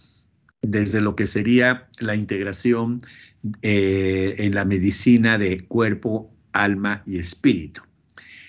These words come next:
Es decir, somos seres que tenemos un espíritu, que tenemos un alma y que tenemos un cuerpo. El cuerpo es el que se enferma. Eh, ese es el que hay que,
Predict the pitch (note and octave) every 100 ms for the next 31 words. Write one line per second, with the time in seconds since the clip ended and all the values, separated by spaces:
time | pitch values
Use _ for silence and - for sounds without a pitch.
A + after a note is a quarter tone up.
0 | - - A2+ G#2 A2 G#2+ - B2+ A#2 -
1 | A2+ A#2 A2+ - - A2+ G#2+ G#2+ - F2+
2 | F2 F2+ E2+ F2 E2 F2+ - D3+ C3+ C3
3 | B2+ F#2 D#2+ F2 E2 E2 G#2+ A#2+ A#2 A2
4 | G#2 E2+ E2+ F2+ F#2+ F#2 A2 G#2+ C#4+ D4+
5 | - E2 - - - - D3+ C#3+ A3 A3
6 | F3+ C3+ B2+ C3 A#2+ G3 G#3 A2+ - -
7 | _ _ _ - A2+ A2+ A#2 B2+ C3+ C#3+
8 | A#2+ G#2+ - A#2+ A#2+ A#2+ A2